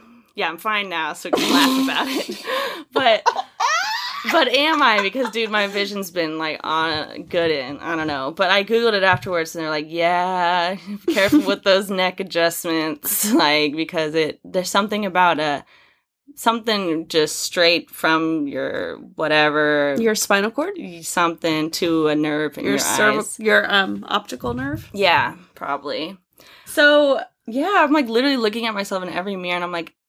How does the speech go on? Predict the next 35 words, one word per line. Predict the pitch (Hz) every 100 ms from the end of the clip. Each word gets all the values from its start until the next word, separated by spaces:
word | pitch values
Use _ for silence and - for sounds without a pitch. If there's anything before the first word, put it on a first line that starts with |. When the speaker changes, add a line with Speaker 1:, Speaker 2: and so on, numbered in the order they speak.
| _
Speaker 1:
"What | - 208 220
the | - -
fuck?" | 226 220
And | 185
I'm, |
like, | 160 143
wiping | 160 165 170 165
it. | 165 165 -
Not, | 180 202 196
none | 220
of | 247
the | 262
mirrors | 262 262 254
are | 208
Speaker 2:
<laughs> | -
Speaker 1:
smudged. | 277 277 277 - - 240
Speaker 2:
It's | 226
the | 233
mirror. | 190 156 143
Speaker 1:
I'm, | 226 247
like, | 240 349
looking | 226 233 269
at | 240 226
Speaker 2:
<laughs> |
Speaker 1:
all | 214
the | 214 208
animals, | 220 233 240 226 233 226
and | 247
I'm | 247
like, | 233 202 - _
"Oh | 240 254
my | 262 247
God." | 254 247 247 262 233
I, | 214
like, | 208 202